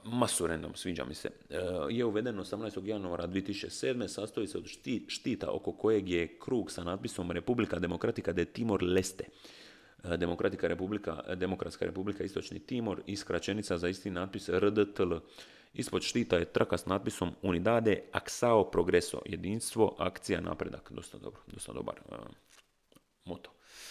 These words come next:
I naravno, ne bi to bila bosanska Wikipedija, da ne ide sad malo, e, astronomije. I C tri osam šest sedam je spiralna galaksija koja je udaljena oko, ne,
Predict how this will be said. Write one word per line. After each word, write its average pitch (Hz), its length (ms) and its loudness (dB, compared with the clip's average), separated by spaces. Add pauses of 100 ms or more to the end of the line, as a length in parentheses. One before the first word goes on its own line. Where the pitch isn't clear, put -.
(140)
I 98 60 -6
naravno, 90 360 2
ne 85 100 0
bi - 80 -8
to 92 80 4
bila 85 180 2
bosanska - 400 -2
Wikipedija, 90 480 -2
da 87 120 -4
ne 85 80 -2
ide 85 140 -2
sad 85 200 -6
malo, 90 260 -6 (280)
e, - 40 -8 (680)
astronomije. 101 640 2 (500)
I 127 220 6
C 104 320 6
tri 104 160 6
osam 87 240 2
šest 90 260 0
sedam 101 300 4
je 85 60 0
spiralna 101 420 2
galaksija 85 440 4
koja - 180 2
je 87 40 2
udaljena 87 520 2
oko, 82 440 0
ne, 87 240 -2